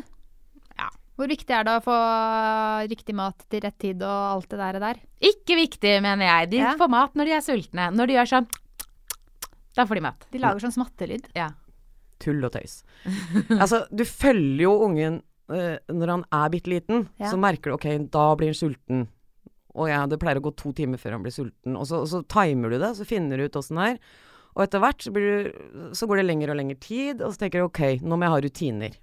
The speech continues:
Speaker 3: sånn
Speaker 2: Mm.
Speaker 3: som jeg gjorde med søvn.
Speaker 2: Mm.
Speaker 3: Da er det frokost, eh, etter å ha vært på bad og alt sånt, og vi har lest en bok, så er det frokost.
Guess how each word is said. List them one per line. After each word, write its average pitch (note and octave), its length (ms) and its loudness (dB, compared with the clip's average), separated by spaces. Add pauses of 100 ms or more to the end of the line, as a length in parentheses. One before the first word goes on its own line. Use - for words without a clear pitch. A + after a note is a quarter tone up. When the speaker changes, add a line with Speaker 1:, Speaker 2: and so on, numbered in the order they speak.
(120)
Speaker 3:
sånn G#3+ 80 -6
Speaker 2:
Mm. F3 60 -2
Speaker 3:
som E3+ 100 -6
jeg E3 80 0
gjorde C#3+ 160 0
med C3+ 60 -4
søvn. B2 340 -6 (220)
Speaker 2:
Mm. F#3 160 -8 (480)
Speaker 3:
Da G3 200 4
er D#3 40 4
det G3 160 2
frokost, - 800 -4
eh, A3 260 2 (120)
etter F3 320 -2
å - 20 2
ha F3+ 80 2
vært F3 80 -6
på G3 80 -2
bad F3 380 6
og G3 80 2
alt F3+ 120 -2
sånt, C4 360 -2
og F#3+ 60 -6
vi F#3+ 60 -2
har F#3+ 60 -2
lest F3+ 220 -6
en E3+ 80 -6
bok, A#3+ 260 0
så - 80 -6
er F#3 40 -4
det F3+ 120 -6
frokost. - 640 -6